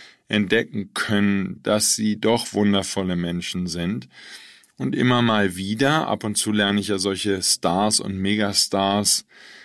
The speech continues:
dann auch mal kennen, dann schaue ich da hin und dann ist es nur wieder der Versuch,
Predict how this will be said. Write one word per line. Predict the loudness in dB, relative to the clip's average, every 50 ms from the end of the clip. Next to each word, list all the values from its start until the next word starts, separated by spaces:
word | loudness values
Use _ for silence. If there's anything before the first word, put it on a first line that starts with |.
| -20 _ _ _
dann | -2 0 2 2
auch | 2 0 0
mal | 0 0 0 0 0 -2
kennen, | -4 -6 -2 0 0 0 0 0 -2 -4 -6 -8 -12 _ _ _ _ _ _ _ _ _ _ _ _ _ _ _ _ _ _ _ _ _ _ _ _ -4
dann | -2 0 2 2 0 -2 -4 -8 -6
schaue | -4 0 2 4 4 4 2
ich | 0 -2
da | -4 -4
hin | -4 -2 -2 0 0 0
und | 0 -2 -2 -2
dann | -2 -2 -2 -2 -4 -8 _ _ _ _ _ _ _ _ _ _ _ _ _ _ _ _ _ _ _ _ -6
ist | -2 0 0 2 2
es | 2 2 2
nur | 2 2 4 4 6 6 6 6 4 4 2
wieder | -2 -2 2 2 2 4 4 2 2 0 -4 -8 _ _ _ _ _ -2
der | -2 -2
Versuch, | 0 2 0 2 2 2 2 2 0 0 -2